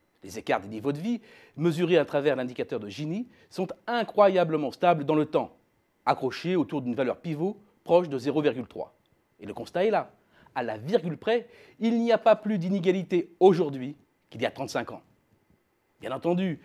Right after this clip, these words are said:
l'échelle écrase un peu les évolutions et il peut se passer beaucoup de choses entre deux dates. Mais même en resserrant l'échelle et en limitant l'analyse sur les deux dernières présidences, le diagnostic ne varie pas, ou peu. Il y a eu certes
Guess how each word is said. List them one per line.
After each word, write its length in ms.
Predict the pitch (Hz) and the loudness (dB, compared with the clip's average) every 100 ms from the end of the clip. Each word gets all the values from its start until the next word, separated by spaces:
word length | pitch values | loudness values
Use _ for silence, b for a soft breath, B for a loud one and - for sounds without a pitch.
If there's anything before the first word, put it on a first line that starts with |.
| B B - | B B -4
l'échelle 360 | 139 139 180 - | -4 0 -2 0
écrase 340 | 143 151 135 | -2 -2 -2
un 80 | 135 | -4
peu 140 | 175 | -4
les 240 | 139 110 160 | -4 0 -2
évolutions 560 | 135 123 - 202 226 b b b | -2 -6 -4 -4 -4 b b b
et 100 | 156 | 0
il 100 | 196 | 0
peut 120 | 180 208 | 0 -2
se 100 | 196 | 0
passer 260 | 190 180 | 0 -2
beaucoup 420 | 104 101 180 196 | -6 -2 -2 -2
de 100 | 196 | -4
choses 400 | 190 202 196 190 - _ _ | -4 -4 -4 -6 -14 _ _
entre 220 | - - | -2 2
deux 80 | 151 | 2
dates. 260 | 104 - _ _ _ _ _ b b b 196 | 0 -8 _ _ _ _ _ b b b 0
Mais 100 | 226 | 2
même 200 | 269 160 | 2 2
en 20 | |
resserrant 340 | 143 160 143 | -2 -2 -2
l'échelle 480 | 135 131 143 123 95 _ - | -4 -2 -4 -4 -8 _ 2
et 80 | |
en 60 | 151 | 2
limitant 460 | 165 214 196 190 135 | 2 0 -2 -2 0
l'analyse 640 | 170 180 170 175 131 90 _ _ | 2 2 0 -2 -8 -12 _ _
sur 200 | - 123 | -12 -10
les 100 | 107 | -10
deux 300 | 104 170 202 | -4 0 2
dernières 340 | 156 143 139 | 2 2 -2
présidences, 600 | - 107 120 190 220 - _ b b - | -6 -8 -4 -4 -6 -18 _ b b -6
le 160 | 131 | -4
diagnostic 680 | 123 143 165 151 - 185 202 | 2 2 4 -2 -4 -16 -12
ne 120 | 123 131 | -8 -2
varie 220 | 120 117 | -2 -2
pas, 360 | - 123 - _ _ _ | -4 -4 -6 _ _ _
ou 80 | 240 | -4
peu. 200 | - 120 _ _ _ _ _ _ _ _ _ _ - | -4 -10 _ _ _ _ _ _ _ _ _ _ -18
Il 60 | |
y 40 | 92 | -14
a 20 | |
eu 60 | |
certes 420 | - - 170 175 | -6 4 4 2